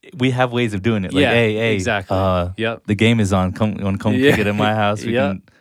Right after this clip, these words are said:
Speaker 1: pop a couple <laughs> beers.
Speaker 2: Yep,
Speaker 1: Just
Speaker 2: yep.
Speaker 1: come chill."
Speaker 2: Order some pizzas. Yeah. Oh, yeah.
Speaker 1: Yeah.
Speaker 2: Exactly, yeah. Totally. So it doesn't have to be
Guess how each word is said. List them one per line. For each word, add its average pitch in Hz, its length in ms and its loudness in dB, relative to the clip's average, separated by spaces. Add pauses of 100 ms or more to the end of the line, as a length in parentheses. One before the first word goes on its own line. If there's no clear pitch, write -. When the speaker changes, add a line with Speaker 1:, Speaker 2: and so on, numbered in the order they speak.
(200)
Speaker 1:
pop 101 180 2
a 110 60 -6
couple 107 280 -4
<laughs> 110 220 -2
beers. 170 340 2
Speaker 2:
Yep, 131 440 2
Speaker 1:
Just - 40 -20 (280)
Speaker 2:
yep. 123 280 -2
Speaker 1:
come 120 140 0
chill." 107 360 2
Speaker 2:
Order 107 240 -4
some 107 200 -8
pizzas. 120 840 -6
Yeah. 101 400 -4 (200)
Oh, 107 220 -4
yeah. 113 100 -6
Speaker 1:
Yeah. 92 200 -10 (480)
Speaker 2:
Exactly, 147 580 -2
yeah. 113 280 -4 (320)
Totally. 151 320 2
So 127 160 -2
it 120 80 -2
doesn't 139 260 -2
have 117 280 -6
to 107 100 -8
be 107 520 -8